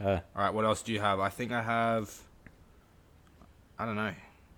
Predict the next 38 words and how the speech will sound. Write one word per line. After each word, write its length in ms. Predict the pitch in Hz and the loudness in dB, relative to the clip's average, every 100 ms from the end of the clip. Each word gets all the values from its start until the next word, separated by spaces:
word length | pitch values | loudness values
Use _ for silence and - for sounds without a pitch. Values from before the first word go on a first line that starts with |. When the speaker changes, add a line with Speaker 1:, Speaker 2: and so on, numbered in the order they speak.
| - | 0
Speaker 2:
I 100 | 123 | 2
saw 220 | - 170 | 4 4
that 100 | 170 | 6
it 80 | 143 | 4
was 160 | 127 101 | 4 0
Nardwuar's 800 | 110 113 120 117 113 113 107 - | 0 4 4 4 4 2 0 -6
thirtieth, 580 | - 117 113 113 104 - - - - - - - - | 0 2 4 0 -2 -10 -20 -20 -20 -20 -20 -20 -18
like, 180 | 117 104 - | -10 -10 -10
year 320 | 101 98 107 101 | -8 -6 -4 -6
of 100 | 92 95 - - - 104 | -8 -12 -16 -20 -16 -10
being 200 | 107 107 | -8 -6
on, 240 | 104 98 - - - - - - - | -6 -6 -10 -18 -20 -20 -18 -12 -6
I 40 | |
don't 120 | 104 | -4
know, 220 | 110 113 95 | -2 -2 -2
music, 500 | 101 113 120 127 - 90 | 0 2 4 2 0 -10
music 240 | 101 113 101 - | -8 -8 -10 -6
Speaker 1:
Mate, 300 | 117 123 120 | 4 6 8
he's 180 | 92 175 | 8 8
Speaker 2:
review 180 | 127 - | 8 6
Speaker 1:
an 40 | 127 | 10
Speaker 2:
or 120 | 127 | 10
something. 80 | 127 123 117 | 10 4 6
Speaker 1:
absolute 260 | 110 107 | 10 10
Speaker 2:
<laughs> 100 | 90 | 8
Speaker 1:
legend. 560 | 87 85 85 - - 190 - - - | 4 4 4 4 4 4 0 -16 -14
Thirty 580 | - - 165 175 185 - | -12 8 10 10 6 6
years. 800 | 180 143 123 113 120 113 82 67 | 4 6 8 10 10 10 6 2
Speaker 2:
Yeah, 200 | - 98 90 | 0 0 2
whatever 320 | 113 156 175 | 6 6 6
he 120 | 160 | 6
does, 340 | 120 131 104 107 | 6 6 6 2
he's 120 | 107 | 0
done 160 | 127 | 2
it 60 | 123 | 2
for 80 | 107 | -2
thirty 300 | - 110 101 | -2 -2 -2
years. 420 | 92 82 80 - | -4 -8 -10 -16